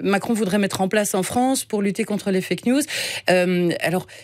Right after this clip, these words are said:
il faut être prudent avec cette loi, c'est un projet, il est en analyse pour le moment, et me semble-t-il, le projet, c'est plutôt de pouvoir,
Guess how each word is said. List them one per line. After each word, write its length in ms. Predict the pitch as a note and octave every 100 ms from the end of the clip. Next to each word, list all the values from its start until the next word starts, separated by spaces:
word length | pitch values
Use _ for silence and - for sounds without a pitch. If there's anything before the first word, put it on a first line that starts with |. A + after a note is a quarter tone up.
| _ _ _ _ _ -
il 40 |
faut 120 | - G3+
être 60 |
prudent 320 | - G3+ A3
avec 120 | A3+ F#3
cette 240 | F#3 F3+
loi, 280 | G3+ A#3+ D#4
c'est 180 | - G3+
un 140 | E3+
projet, 680 | E3 - G#3 F#3 A#3+ C#4 D#4+
il 160 | G3+ G3
est 20 |
en 160 | F#3+ F#3+
analyse 360 | G#3 G#3 G3
pour 120 | - F3+
le 80 |
moment, 320 | F#3 G3 B3 C#4
et 160 | F3 F#3+
me 100 | F#3+
semble-t-il, 680 | F3 G3+ F#3 E3 D#3+ D4 C#4+
le 100 | F#3+
projet, 380 | - F3 D#3+ F3
c'est 160 | -
plutôt 480 | - F#3 E3+ B3+ C4+
de 240 | G3 D#3 F3
pouvoir, 920 | F3 F#3+ F3+ G3+ A#3 B3 C4+ C#4+